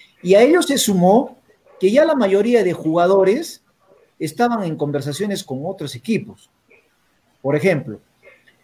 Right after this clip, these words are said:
eh, eh, eh, Freddy, eh, Julio Rivera ya tenía conversaciones en la liga con Cristal.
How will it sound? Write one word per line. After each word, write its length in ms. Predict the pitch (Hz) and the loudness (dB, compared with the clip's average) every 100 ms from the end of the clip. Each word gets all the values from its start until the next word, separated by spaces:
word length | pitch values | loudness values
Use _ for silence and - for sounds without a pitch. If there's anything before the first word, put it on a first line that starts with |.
| _ _ | _ _
eh, 580 | 127 131 127 127 120 - | -6 -2 -2 -2 -4 -8
eh, 560 | - 113 113 113 107 - - | -10 -8 -8 -8 -12 -16 -16
eh, 500 | 113 110 107 107 107 | -12 -10 -10 -10 -12
Freddy, 460 | - 202 214 208 214 | 0 4 4 2 0
eh, 440 | 143 127 123 120 113 | 0 0 0 -2 -6
Julio 280 | 113 220 262 | 0 4 4
Rivera 520 | 220 202 220 233 311 - _ _ - - _ _ _ _ | 6 6 6 4 0 -8 _ _ -20 -20 _ _ _ _
ya 140 | 180 196 | 0 2
tenía 300 | 180 202 196 | 2 2 2
conversaciones 540 | 151 123 135 160 170 | -2 -4 -4 -4 -2
en 120 | 160 | -2
la 60 | 127 | -2
liga 280 | 143 233 254 | -2 -2 -4
con 180 | 143 | -6
Cristal. 500 | 123 117 - 139 - | -10 -4 0 0 -2